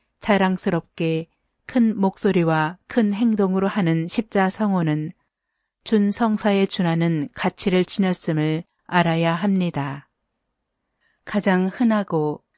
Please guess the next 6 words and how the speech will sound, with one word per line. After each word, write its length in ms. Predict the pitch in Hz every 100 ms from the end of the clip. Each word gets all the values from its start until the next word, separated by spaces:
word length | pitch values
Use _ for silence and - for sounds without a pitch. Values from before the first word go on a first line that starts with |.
| _
가장 460 | - 180 180 180 180
짧지만 880 | - 208 202 - 175 151 156 151 160 _ _ _ _ _
가장 440 | - 196 185 185
중요한 760 | 185 214 202 196 180 165 160 165
이 200 | - 196
십자성호는 1120 | 196 240 - 202 196 - 196 185 156 147 151